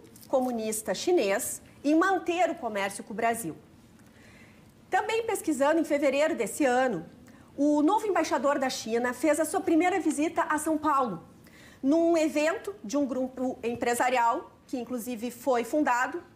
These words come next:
pelo atual governador de São Paulo, Dória. E nessa ocasião, nesse evento, os chineses oficializaram o interesse em investir em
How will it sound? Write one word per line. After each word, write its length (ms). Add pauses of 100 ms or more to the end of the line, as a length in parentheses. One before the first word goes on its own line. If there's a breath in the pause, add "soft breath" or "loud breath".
pelo 440
atual 320
governador 420
de 100
São 160
Paulo, 300
Dória. 420 (880 loud breath)
E 400
nessa 360
ocasião, 640 (260)
nesse 320
evento, 500
os 200
chineses 480
oficializaram 840
o 40
interesse 500
em 60
investir 480
em 240